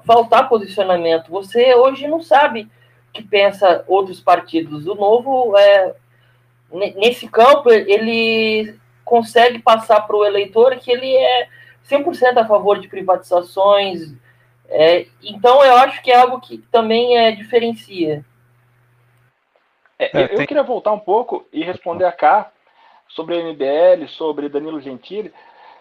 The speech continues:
Speaker 2: O M B L, em dois mil e dezoito, e até o, o Thiago trouxe um apanhado interessante, o M B L, em dois mil e dezoito, fez lá, tinha um quadro, Teste do Sofá, alguma coisa, chamou o Amoedo, dois mil e dezessete, dois mil e dezoito e tal,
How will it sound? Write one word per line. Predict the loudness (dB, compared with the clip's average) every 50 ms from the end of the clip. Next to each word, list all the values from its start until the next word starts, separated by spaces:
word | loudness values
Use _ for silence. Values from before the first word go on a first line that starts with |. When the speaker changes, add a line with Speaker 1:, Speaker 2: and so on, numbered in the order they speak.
| _ _ -20 _ _ _
Speaker 2:
O | -6 -4
M | -2 -2 -2 0
B | 2
L, | 2 4 4 2 0
em | -4 -6
dois | -8 -8
mil | -8 -10 -14
e | -14
dezoito, | -14 -12 -10 -6 -6 -4 -6 -6 -8 -10 -12 -12 -14 -18 _ _ _ _ _ _ _ -12
e | -8 -6
até | -6 -6 -4 -2 -2
o, | 0 0 -2 -4 -4 -6 -8 -10 -14 -18 -20 _ _ _ _ _ _ _ _ _ _
o | -12 -10 -8 -8 -10 -10
Thiago | _ -2 0 0 0 -2 -6 -12 -16 _
trouxe | -12 -12 -10 -10 -10
um | -12
apanhado | -10 -10 -8 -6 -4 -4 -4 -6 -8
interessante, | -12 -14 -12 -12 -12 -12 -10 -8 -8 -8 -8 -10 -14 -18 -20 _ -20 -16 -10
o | -8
M | -8 -6 -2
B | 0 2
L, | 2 2 0
em | -4
dois | -8 -10
mil | -10 -12
e | -10
dezoito, | -10 -10 -10 -8 -8
fez | -10 -6 -2
lá, | 0 0 2 2 0 0 -4 -8 -14 _
tinha | -14 -12 -12
um | -12 -6
quadro, | -2 -2 0 0 -2 -4 -10 -6
Teste | -2 0 0 0 -2 -6
do | -14
Sofá, | -12 -12 -10 -6 -4 -2
alguma | -2 -2 -4 -6 -8 -10
coisa, | -6 -6 -6 -4 -6 -6 -10
chamou | -14 -12 -8 -4 -4
o | -2
Amoedo, | -2 -4 -4 -6 -4 -4 -4 -6 -6 -8 -10 -12 -14 -16 _ _ -20 -20 -20 -20 _ _ _
dois | -12 -10 -10
mil | -10 -10
e | -8
dezessete, | -10 -10 -6 -4 -2 -2 -2 -4
dois | -8 -10
mil | -10 -12
e | -14
dezoito | -10 -6 -4 -4 -4 -4 -6 -10
e | -6
tal, | -2 0 2 2 0 -2 -6